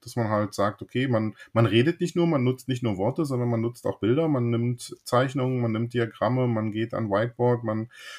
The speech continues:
versucht auf dem Weg ein gemeinsames Verständnis zu finden. Und das kann man für verschiedenste Zwecke einsetzen. Softwarearchitektur ist ein Beispiel, wo man dann Architekturdiagramme ableitet,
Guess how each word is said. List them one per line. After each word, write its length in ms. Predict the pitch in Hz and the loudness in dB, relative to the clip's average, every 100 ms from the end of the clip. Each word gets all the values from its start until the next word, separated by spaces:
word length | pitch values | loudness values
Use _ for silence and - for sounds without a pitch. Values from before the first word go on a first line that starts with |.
| - | -8
versucht 440 | - 107 120 139 - | -2 0 0 -2 -4
auf 160 | 110 | -4
dem 240 | 110 117 139 | 0 2 2
Weg 220 | 156 160 | 0 0
ein 100 | 151 | -2
gemeinsames 560 | 143 139 143 147 151 | 2 4 4 2 0
Verständnis 520 | - 143 147 147 143 - | -2 -6 -4 -4 -6 -8
zu 100 | 123 | -4
finden. 320 | 170 175 175 | -2 0 0
Und 120 | 135 | -2
das 160 | 131 - | -4 -2
kann 120 | 117 | 2
man 280 | 135 139 135 | 2 2 0
für 180 | - 120 | -2 -2
verschiedenste 560 | 123 - 120 131 - | -2 -2 -4 -4 -8
Zwecke 300 | - 120 120 | -2 0 2
einsetzen. 680 | 92 123 110 - 87 85 87 _ - | 2 2 -2 -4 -8 -8 -12 _ -8
Softwarearchitektur 1000 | 113 - 110 104 110 - 101 - 110 110 | -8 -4 -2 -2 -4 -8 -12 -4 -2 -2
ist 120 | - | -2
ein 80 | 104 | -2
Beispiel, 540 | 104 98 - 107 101 - - - - - | 0 -2 -4 -4 -4 -8 -20 -20 -16 -6
wo 100 | 101 | -2
man 140 | 104 | 0
dann 140 | 104 | 0
Architekturdiagramme 1400 | - 101 - 104 - 113 110 107 98 107 107 107 104 101 | -2 -6 -6 -8 -2 0 2 0 0 -2 0 0 0 -2
ableitet, 720 | - 110 107 107 107 107 104 | -4 -2 2 2 2 -2 -4